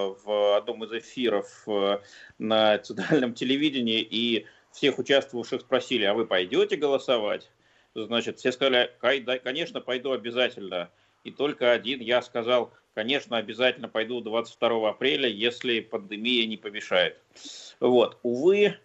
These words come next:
в-, вмешалась таки эта половецко-печенежская зараза, в кавычках, вот. Поэтому двадцать второго апреля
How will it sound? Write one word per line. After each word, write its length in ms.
в-, 840
вмешалась 560
таки 360
эта 380
половецко-печенежская 1200
зараза, 500
в 80
кавычках, 560
вот. 540
Поэтому 320
двадцать 260
второго 320
апреля 580